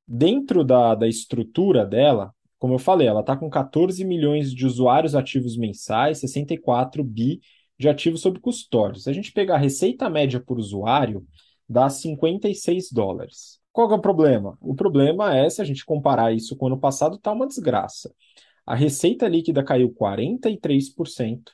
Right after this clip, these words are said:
o número de usuários ativos mensais caiu trinta e quatro por cento, ativos sob custódia,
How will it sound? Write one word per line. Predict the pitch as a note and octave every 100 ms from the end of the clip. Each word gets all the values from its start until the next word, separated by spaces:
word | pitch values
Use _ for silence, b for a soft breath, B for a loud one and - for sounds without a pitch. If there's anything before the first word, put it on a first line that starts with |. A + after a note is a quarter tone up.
| _
o | C3
número | D3+ B3 A#3+ G3+
de | F3+
usuários | D3+ E3 F3+ F3+
ativos | F3 F3 E3+
mensais | D#3+ F3 D#3 - B2+ A2 -
caiu | - A#2+ A2+
trinta | - G3 B3 G#3+
e |
quatro | G3+ F#3 F3 F3+
por | - -
cento, | - C3+ C3+ C3+ _ _ _
ativos | A#2+ - A#3 B3 A#3+
sob | G#3+ F#3+
custódia, | C3+ - - C#3 A#2 A2+